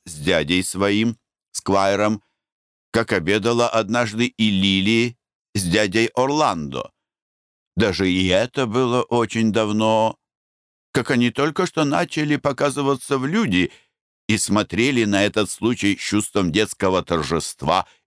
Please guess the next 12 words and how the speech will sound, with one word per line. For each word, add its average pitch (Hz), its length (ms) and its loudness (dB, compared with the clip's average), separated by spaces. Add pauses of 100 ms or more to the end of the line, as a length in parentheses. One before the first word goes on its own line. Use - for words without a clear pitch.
и 110 80 2
благоговения. 87 960 0 (720)
Теперь 85 520 0
же, 87 280 -2 (420)
когда 110 420 0
они 107 200 0
собирались 95 840 0
занять 95 580 0
в 76 140 -6
Гествике 82 720 -2
скромный 80 580 0
уголок — 73 640 -2